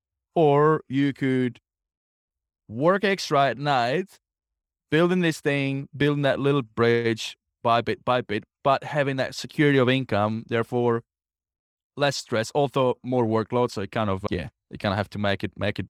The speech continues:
make a choice on that. But I think that's a better option. I think that's a better option slowly, at least, at least to get to fifty percent, or at least establish your systems, et-, establish your operational workflow. So you have got a clarity, because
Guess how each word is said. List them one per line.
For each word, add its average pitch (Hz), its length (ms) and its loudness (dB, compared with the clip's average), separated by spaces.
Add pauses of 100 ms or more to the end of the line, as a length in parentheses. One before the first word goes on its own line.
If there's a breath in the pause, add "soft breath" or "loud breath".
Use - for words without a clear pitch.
(120)
make 104 200 -2
a - 40 -8
choice 110 340 -2
on 107 120 -4
that. 123 240 0
But 170 100 0
I 202 60 4
think 202 160 -4
that's 185 160 0
a - 60 -10
better 123 320 -2
option. - 340 -12
I - 80 -6
think 156 180 -2
that's 143 180 0
a 131 40 -12
better 117 300 0
option 117 320 -4 (200)
slowly, 143 420 2
at 175 140 0
least, 254 240 2
at 175 140 -2
least 240 220 0
to 214 40 -6
get 208 200 0
to - 80 -8
fifty 208 300 -4
percent, 160 340 -4
or 131 160 4
at 151 100 -2
least 190 380 -2 (240)
establish 170 500 0
your 143 60 -6
systems, 196 640 -2
et-, - 120 -6 (140)
establish 156 580 0
your 139 300 4
operational 135 960 0
workflow. 180 640 2
So - 160 -2
you 123 200 4
have 131 120 0
got - 180 -2
a 120 60 -8
clarity, 127 420 -2
because 156 320 0